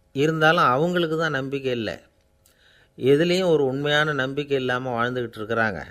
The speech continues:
அப்படின்னார். "என்ன அப்படி சொல்றீங்க? அதோ பாருங்க, எவ்வளவு பேர் காசியை தேடிட்டு வந்து கங்கையில குளிச்சுக்கிட்டு இருக்கிறாங்க. அவங்கெல்லாம்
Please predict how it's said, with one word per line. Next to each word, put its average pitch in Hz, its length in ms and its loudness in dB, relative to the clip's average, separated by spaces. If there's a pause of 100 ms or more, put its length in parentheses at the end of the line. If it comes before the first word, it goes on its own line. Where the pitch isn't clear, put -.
(160)
அப்படின்னார். 110 680 -4 (880)
"என்ன 139 200 0
அப்படி 135 240 0
சொல்றீங்க? 120 420 -2 (800)
அதோ 123 240 0
பாருங்க, 127 400 0 (540)
எவ்வளவு 139 480 2
பேர் 139 220 0
காசியை 123 580 -2
தேடிட்டு 113 420 -4
வந்து 107 280 -4
கங்கையில 120 500 -2
குளிச்சுக்கிட்டு 110 440 -8
இருக்கிறாங்க. 98 420 -4 (800)
அவங்கெல்லாம் 135 640 0